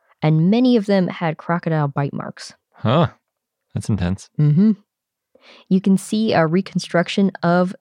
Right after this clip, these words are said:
Speaker 1: the skull of Protohadros at the Perot Museum in Dallas, Texas.
Speaker 2: And our fun fact of the day is that coprolites or coprolites have preserved parasites on multiple occasions and multiple types of parasites.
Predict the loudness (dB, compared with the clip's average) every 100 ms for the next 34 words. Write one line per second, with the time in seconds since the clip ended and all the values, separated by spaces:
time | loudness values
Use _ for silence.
0 | _ -4 -4 -2 0 2 2 0 -2 -2
1 | 0 2 0 0 0 -2 -2 -6 -4 -4
2 | -4 -2 2 4 4 2 0 -4 -4 -2
3 | -2 -2 -2 -4 -6 -8 -12 -12 -16 -18
4 | _ _ _ _ _ _ _ _ _ _
5 | _ _ _ _ _ -2 0 2 0 -2
6 | -2 -2 0 0 -2 0 0 0 0 -2
7 | _ -4 -4 -2 -2 -2 -6 _ _ _
8 | -16 -6 -4 -2 -2 -2 -4 -6 -4 -4
9 | -4 -2 -2 -4 _ _ -6 -2 -2 -4
10 | -4 -4 0 0 0 -2 -10 -14 -6 -2
11 | 0 0 -2 -2 -6 -16 _ _ _ -2
12 | -2 0 0 -2 -2 -4 -2 -2 0 0
13 | 0 0 -2 -6 -8 -8 -6 -6 -8 -6
14 | -4 0 0 0 -2 -6 -8